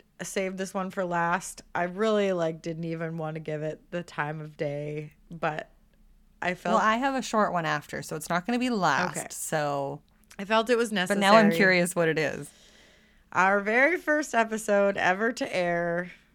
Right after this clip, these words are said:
Speaker 1: on December twenty-ninth, twenty twenty, was the murder of Laci Peterson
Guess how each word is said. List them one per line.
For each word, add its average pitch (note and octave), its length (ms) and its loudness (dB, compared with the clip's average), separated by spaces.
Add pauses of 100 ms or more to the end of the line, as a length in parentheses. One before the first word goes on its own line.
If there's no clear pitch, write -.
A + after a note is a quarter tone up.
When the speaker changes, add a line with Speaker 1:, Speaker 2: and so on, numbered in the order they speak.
(200)
Speaker 1:
on E3 180 -4
December F#3+ 420 -2
twenty-ninth, A3 800 0
twenty F3+ 320 -4
twenty, D#3+ 560 -6 (340)
was E3 360 -6
the E3 160 -8
murder F#3 400 -2
of G3+ 120 -4
Laci F#3 460 -4
Peterson E3+ 720 -6